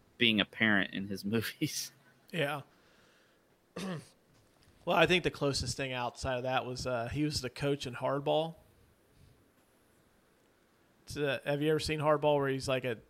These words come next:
Speaker 2: piece of shit gambler and he coaches the, uh, youth baseball team?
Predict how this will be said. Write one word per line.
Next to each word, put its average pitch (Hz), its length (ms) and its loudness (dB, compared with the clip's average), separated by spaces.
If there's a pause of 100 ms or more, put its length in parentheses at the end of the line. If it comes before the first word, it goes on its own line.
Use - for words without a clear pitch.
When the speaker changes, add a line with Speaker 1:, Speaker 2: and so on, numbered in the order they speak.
(100)
Speaker 2:
piece 143 240 0
of 123 60 -6
shit 123 280 -2
gambler 135 640 -2
and 127 80 -10
he 123 80 -8
coaches 131 540 -6
the, 127 240 -6
uh, 117 200 -6 (480)
youth 135 300 -2
baseball 127 440 0
team? 143 360 -4